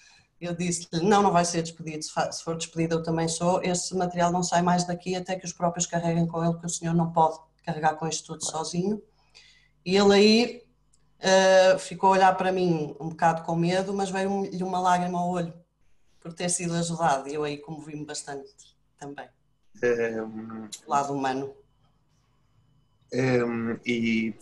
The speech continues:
Speaker 2: e depois mu-, mu-, muitos projetos se seguirão certamente, eh, até porque eu acho que, que agora n-, não é o momento de baixarmos os braços, aliás, é o momento de nós, nós lutarmos contra a adversidade e de no-, e de nós fazermos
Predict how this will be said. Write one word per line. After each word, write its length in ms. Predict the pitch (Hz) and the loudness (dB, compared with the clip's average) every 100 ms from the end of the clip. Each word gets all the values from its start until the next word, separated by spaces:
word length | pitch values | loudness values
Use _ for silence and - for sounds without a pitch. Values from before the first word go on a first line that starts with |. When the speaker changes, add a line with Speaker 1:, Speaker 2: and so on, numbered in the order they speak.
| - | -10
Speaker 2:
e 120 | 120 117 | -4 -4
depois 420 | - _ 117 120 | -6 _ -6 0
mu-, 200 | 123 123 | 0 0
mu-, 300 | 127 127 120 - | 2 2 0 -4
muitos 320 | 120 123 - | -6 -6 -8
projetos 680 | - - 113 107 - - - | -12 -2 0 0 -2 -6 -6
se 200 | - - | -8 -8
seguirão 520 | - 120 110 113 117 | -6 -2 2 4 4
certamente, 840 | 107 117 110 110 110 113 117 117 - - _ - - - - - | 2 0 2 2 2 2 0 -4 -16 -18 _ -20 -20 -20 -6 0
eh, 440 | 113 113 107 104 - - - | 2 2 0 -4 -10 -20 -6
até 160 | - | -2
porque 360 | 139 - - - | -2 -6 -10 0
eu 100 | 120 | 4
acho 300 | 113 120 - | 6 4 -2
que, 80 | - - - - | -12 -20 -20 -2
que 60 | 113 | 2
agora 400 | 117 123 120 113 117 | 4 4 6 4 4
n-, 260 | 123 113 123 | 2 2 2
não 200 | 123 120 | 4 4
é 60 | |
o 60 | 120 | 4
momento 400 | 123 120 127 123 | 2 2 0 0
de 60 | - | 2
baixarmos 520 | 113 127 123 120 - | 2 4 0 0 -4
os 80 | 123 | 0
braços, 400 | 113 120 123 - | 2 2 2 2
aliás, 360 | 107 107 107 | 2 2 0
é 80 | 113 | 0
o 80 | 117 | 0
momento 480 | 113 113 117 - 117 | -2 -2 -2 -2 -6
de 120 | 113 | -4
nós, 540 | 113 110 110 - - - - - _ | 2 2 2 0 -4 -10 -20 -20 _
nós 280 | 123 123 123 | 4 4 4
lutarmos 680 | 123 117 120 120 123 120 - | 2 2 2 2 2 -2 -2
contra 280 | 117 113 113 | -4 0 0
a 20 | |
adversidade 640 | 110 - 120 113 113 117 120 | -2 -6 -2 2 2 2 -2
e 60 | |
de 120 | 120 | -4
no-, 140 | 117 113 | -4 -2
e 140 | 127 | -2
de 120 | 113 113 | -2 2
nós 240 | 117 113 | 4 4
fazermos 1000 | - 113 113 110 113 113 110 - - - | 2 0 4 2 2 -2 -2 -2 -4 -6